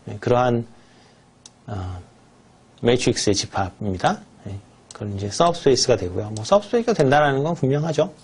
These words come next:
왜냐면 다이아고널 매트릭스에다가 뭐 스칼라 곱해봐야 여전히 다이아고널 매트릭스고요. 다이아고널 매트릭스 두 개 더해봐야 대각선에밖에 없으니까 대각선에밖에 또 생기지 않겠죠. 그러니까 다이아고널 매트릭스 더하기 다이아고널 매트릭스는 다이아고널 매트릭스고,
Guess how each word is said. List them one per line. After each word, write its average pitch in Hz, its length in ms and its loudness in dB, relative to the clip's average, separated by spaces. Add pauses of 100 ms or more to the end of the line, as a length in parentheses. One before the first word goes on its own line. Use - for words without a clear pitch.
(100)
왜냐면 107 480 -6 (400)
다이아고널 165 360 6
매트릭스에다가 123 800 2
뭐 104 160 0
스칼라 120 480 0
곱해봐야 101 580 0
여전히 101 260 2
다이아고널 104 340 2
매트릭스고요. 98 760 -6 (460)
다이아고널 135 280 4
매트릭스 120 300 0
두 - 120 2
개 117 40 6
더해봐야 107 560 2 (640)
대각선에밖에 113 800 2 (240)
없으니까 101 640 -2
대각선에밖에 98 1000 -4 (320)
또 120 160 4
생기지 139 320 2
않겠죠. 101 420 -4
그러니까 98 120 -2
다이아고널 165 480 4
매트릭스 139 400 0
더하기 117 200 2
다이아고널 110 300 0
매트릭스는 104 380 -4
다이아고널 107 320 0
매트릭스고, 160 760 0